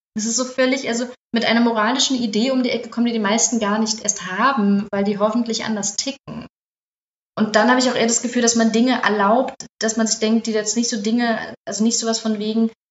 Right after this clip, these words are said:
ach, der Feminismus ist zu viel, dass man sich solche Gedanken erlaubt und dann vielleicht auch Diskussionen tötet, sondern das ist ein Gedanke, das ist ganz unangenehm, wenn ich das jetzt sage, aber ich finde, es ist ein Gedanke, der gehört auch verfickte Scheiße gar nicht erlaubt. Wenn du diesen Gedanken hast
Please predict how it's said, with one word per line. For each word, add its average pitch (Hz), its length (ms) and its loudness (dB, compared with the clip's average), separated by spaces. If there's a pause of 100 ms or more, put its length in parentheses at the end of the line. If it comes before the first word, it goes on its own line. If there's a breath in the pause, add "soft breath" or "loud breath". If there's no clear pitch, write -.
(180)
ach, 202 180 -2
der 202 120 -2
Feminismus 220 580 2
ist 254 160 -4
zu 294 80 -4
viel, 294 300 -2
dass 240 140 -2
man 214 120 0
sich - 100 -6
solche 226 280 0
Gedanken 247 440 -2
erlaubt 233 520 0
und 214 260 0 (300)
dann 202 240 0
vielleicht 196 240 -4
auch 180 40 -6
Diskussionen 220 640 0
tötet, 254 360 0
sondern 226 300 0 (340 loud breath)
das 208 100 0
ist - 60 4
ein 233 100 4
Gedanke, 240 760 0 (960)
das 214 600 -8
ist - 100 -12
ganz 220 200 0
unangenehm, 262 540 2
wenn 240 80 2
ich 220 60 0
das - 60 0
jetzt 196 140 -4
sage, 202 280 0
aber - 100 2
ich - 80 -2
finde, 226 140 -2
es - 80 2
ist - 60 2
ein 220 60 2
Gedanke, 202 280 -2
der 208 100 -2
gehört 214 420 2
auch 214 120 0
verfickte 202 400 -4
Scheiße 170 380 -4
gar 165 180 -8
nicht 165 160 -8
erlaubt. 160 600 -8
Wenn 202 120 2
du 269 60 6
diesen 247 260 2
Gedanken 220 460 -2
hast 269 500 -2